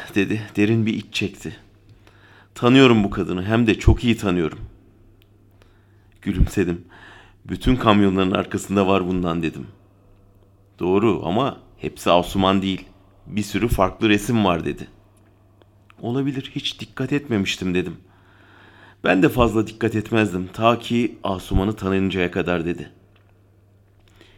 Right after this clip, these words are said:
"Gerçekten de tanıyor musun?" dedim hayretle. "İstanbul'da barda tanıştık altı sene önce." "Ciddi misin kaptan? İşletme beni."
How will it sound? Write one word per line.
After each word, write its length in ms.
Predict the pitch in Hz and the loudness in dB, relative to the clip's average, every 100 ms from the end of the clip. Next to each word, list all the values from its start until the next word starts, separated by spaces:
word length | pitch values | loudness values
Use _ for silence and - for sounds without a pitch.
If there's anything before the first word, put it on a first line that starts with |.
| - | -12
"Gerçekten 560 | 101 92 - 110 110 101 | -10 -6 -6 -4 -2 -2
de 80 | 101 | -2
tanıyor 340 | 92 104 156 | -2 0 0
musun?" 320 | 339 - 104 | -2 -2 -4
dedim 220 | 90 85 | -2 -4
hayretle. 460 | 90 87 87 - 80 - _ _ _ _ _ _ _ _ - - - - - - | -4 -4 -6 -10 -14 -14 _ _ _ _ _ _ _ _ -20 -20 -20 -20 -20 -12
"İstanbul'da 640 | 131 - 175 131 98 90 | -2 6 8 8 6 6
barda 300 | 110 120 123 | 8 8 6
tanıştık 520 | - 104 92 - - - | 2 0 0 -6 -14 0
altı 320 | 107 104 117 | 2 2 -4
sene 220 | 123 107 | 0 2
önce." 340 | 87 82 - - - _ _ _ _ _ _ - _ _ _ _ _ | 2 -2 -6 -12 -20 _ _ _ _ _ _ -20 _ _ _ _ _
"Ciddi 260 | - - - | -12 -2 0
misin 240 | - - | 0 -6
kaptan? 400 | 80 80 - 127 | -8 -8 -2 -2
İşletme 520 | - - 156 151 113 | -2 0 0 2 0
beni." 240 | 87 87 | 0 -2